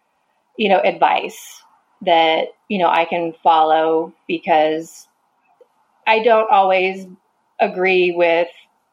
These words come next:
"Okay, this is what needs to get done." You just do it, and you just can't think about how this is gonna affect them, because, you know, we, we do have a, a certain thing that we follow at work that,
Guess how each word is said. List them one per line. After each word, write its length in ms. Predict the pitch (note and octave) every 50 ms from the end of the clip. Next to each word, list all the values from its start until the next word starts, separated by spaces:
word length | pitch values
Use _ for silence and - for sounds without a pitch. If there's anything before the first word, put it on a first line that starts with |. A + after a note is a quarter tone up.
| _ _ _ _ -
"Okay, 360 | G3 F#3 - G#3+ G3 F#3+ F#3
this 160 | F#3 F#3 F#3+
is 100 | F3+ F3
what 140 | E3+ F3 F3
needs 180 | F3+ F3 F3
to 80 | E3+ E3
get 160 | E3+ - -
done." 240 | A3 A3 A#3 A#3+ A#3
You 80 | G#3 -
just 240 | - - - -
do 220 | - F#3+ F#3+ F#3+ G3
it, 240 | F#3+ G3 G3+ - -
and 540 | - G#3 F#3 F#3 F#3 F#3 F#3 F#3 F#3+ - - _
you 160 | - G3 F3 E3+
just 200 | E3 E3+ - -
can't 240 | - F3+ - -
think 180 | - C#4+ F4+ F#4+ F#4
about 220 | A3 G3 F#3 -
how 160 | - F3 E3+
this 180 | F3+ F3 - -
is 80 | E3+ -
gonna 260 | - E3+ E3+ E3+ D#3+
affect 360 | D#3 - E3 E3 - - -
them, 240 | E3 D#3+ E3 E3+ F3+
because, 420 | G#3 G3+ A#3+ B3 B3 A#3+ - - _ _ _ _ _ _ _ _ _ _ _ _ _
you 120 | C4+ B3+
know, 180 | A3+ A3 G#3 G#3
we, 440 | G3+ G3+ A3 A3 G#3+ G#3+ G#3 - -
we 220 | G3+ A3+ A3+ G3+
do 240 | G#3 G3+ G3+ G3+ G#3
have 640 | G#3 G#3 G3+ F#3+ F3+ F#3 F#3 F3+ F3+ F3+ F3+ F#3 F#3+ _ _ _ _ _ _ _ _ _ _ _ _ _ _ _ _ _ _ _ _ _ _ - F#3
a, 440 | G3 G#3 G3 F#3 F#3 - - G3 F#3+
a 40 | F3+
certain 320 | - - G3 G3 G3 F#3+
thing 220 | - G3 F#3 F#3 F3+
that 80 | F3
we 120 | F3+ F3+ F#3
follow 420 | - F#3+ F3 E3+ E3 E3+ E3+ E3
at 120 | E3 E3
work 420 | F3 E3 D#3+ E3 E3 E3+ - - _ -
that, 440 | E3+ D#3+ D#3 D#3 D#3 D#3 D#3+ D#3